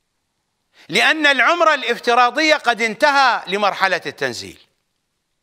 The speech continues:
وبدأت مرحلة التأويل، فجاءت مرحلة التأويل ناسخة لمرحلة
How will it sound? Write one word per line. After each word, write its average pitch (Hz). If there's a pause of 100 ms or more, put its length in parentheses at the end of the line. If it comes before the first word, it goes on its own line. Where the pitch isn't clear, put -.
(680)
وبدأت 196
مرحلة 180
التأويل، - (1800)
فجاءت 220
مرحلة 185 (520)
التأويل 190 (200)
ناسخة 220 (520)
لمرحلة 190